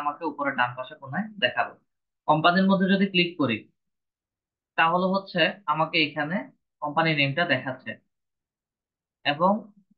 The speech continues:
multiple কোম্পানিতে, এ, job করেছে। আচ্ছা, co-host হিসেবে হচ্ছে অন্য আরেকটা জায়গায়। আচ্ছা, real estate agent,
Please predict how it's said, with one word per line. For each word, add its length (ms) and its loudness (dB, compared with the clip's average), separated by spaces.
multiple 520 2
কোম্পানিতে, 480 0
এ, 40 -6
job 200 0
করেছে। 420 -2
আচ্ছা, 200 -12
co-host 500 4
হিসেবে 300 0
হচ্ছে 260 -6
অন্য 120 2
আরেকটা 300 0
জায়গায়। 260 -2
আচ্ছা, 160 -4
real 200 4
estate 260 2
agent, 260 -4